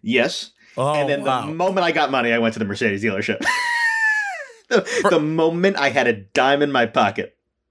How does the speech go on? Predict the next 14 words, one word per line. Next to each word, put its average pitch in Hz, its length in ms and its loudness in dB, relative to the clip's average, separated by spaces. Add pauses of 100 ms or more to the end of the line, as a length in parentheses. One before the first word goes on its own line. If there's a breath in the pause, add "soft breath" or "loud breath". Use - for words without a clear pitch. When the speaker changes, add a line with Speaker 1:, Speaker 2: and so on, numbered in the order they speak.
(160)
Speaker 2:
That's 127 320 0
the 110 160 4
Speaker 1:
Mercedes-Benz. 98 580 -4
<laughs> - 80 -2
Speaker 2:
See, 123 460 0
and 127 180 0
that's 143 380 -2
what 127 120 -2
I'm 123 120 -2
saying 107 440 0
sums 110 400 -2
up 104 260 0
the 101 80 -4
difference. 101 460 -2